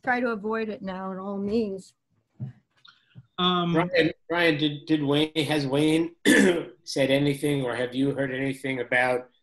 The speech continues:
Speaker 3: that whole plan they had for, um, you know, addressing, uh, traffic issues in the road and the, the whole grant that they had for,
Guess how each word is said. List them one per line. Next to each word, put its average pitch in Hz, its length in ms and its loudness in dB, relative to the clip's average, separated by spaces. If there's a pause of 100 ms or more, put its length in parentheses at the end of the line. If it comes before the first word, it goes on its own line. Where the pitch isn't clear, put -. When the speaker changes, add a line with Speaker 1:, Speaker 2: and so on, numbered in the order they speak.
(360)
Speaker 3:
that 127 180 -2
whole 135 240 2
plan 135 400 0
they 131 180 2
had 131 480 -2 (140)
for, 120 600 0 (640)
um, 110 680 -4
you 123 160 -6
know, 113 240 -6 (200)
addressing, 120 920 -6 (240)
uh, 117 140 -4
traffic 120 580 -4
issues 117 500 -6
in 113 180 -8
the 107 100 -6
road 117 460 -4
and 110 180 -8
the, 107 100 -8 (120)
the 107 140 -6
whole 113 260 -8
grant 117 420 -6
that 110 160 -10
they 117 160 -6
had 113 380 -6
for, 107 400 -8